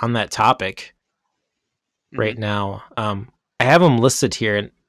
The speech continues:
Speaker 1: I don't know if I have 'em really in order, but we'll just go through 'em anyway. And, um, so I had Phil as number one. Then I think the next one is Jennifer, the aspiring actress.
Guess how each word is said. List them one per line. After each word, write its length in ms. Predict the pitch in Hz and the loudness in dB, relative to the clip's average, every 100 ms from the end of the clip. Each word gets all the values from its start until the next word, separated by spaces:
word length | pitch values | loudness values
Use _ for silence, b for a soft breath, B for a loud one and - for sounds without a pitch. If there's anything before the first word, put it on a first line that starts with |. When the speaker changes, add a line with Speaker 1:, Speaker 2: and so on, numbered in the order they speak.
| - | -6
Speaker 1:
I 20 | |
don't 220 | 123 156 143 | -2 0 2
know 100 | 156 | 0
if 140 | - | 2
I 80 | 143 | 2
have 180 | 147 151 | 2 2
'em 160 | 151 | 0
really 220 | 156 156 | 2 2
in 80 | 147 | 0
order, 340 | 131 139 170 165 | 2 2 2 2
but 300 | 123 104 127 | 0 0 -4
we'll 160 | 117 | -4
just 180 | 127 - | -4 -4
go 160 | 123 117 | -2 -2
through 240 | - 117 | -4 -6
'em 80 | 110 | -6
anyway. 440 | 101 110 113 113 | -6 -4 -4 -4
And, 260 | 92 92 92 _ _ _ _ _ _ _ _ - | -4 -8 -14 _ _ _ _ _ _ _ _ -10
um, 260 | 104 104 _ _ _ _ - | -10 -10 _ _ _ _ 2
so 100 | 147 | 6
I 100 | 127 | 8
had 180 | 156 143 | 6 4
Phil 400 | - 156 139 - | 4 6 6 4
as 460 | 120 110 - - _ _ _ - | -4 -2 -4 -8 _ _ _ -2
number 280 | 127 120 113 | 2 4 4
one. 460 | 110 123 104 101 90 | 4 2 2 0 -2
Then 100 | 117 | 0
I 80 | 104 | 2
think 200 | 170 147 | 0 2
the 100 | 113 | 2
next 240 | 117 - | 2 2
one 160 | 123 110 | -2 2
is 240 | 113 117 | 0 0
Jennifer, 640 | 104 104 120 - 147 147 120 | 0 2 2 0 4 4 4
the 280 | 113 107 107 | 4 4 0
aspiring 680 | - - 113 117 110 104 | -2 0 2 2 2 0
actress. 640 | - - - 196 - - | -4 -2 0 0 0 -4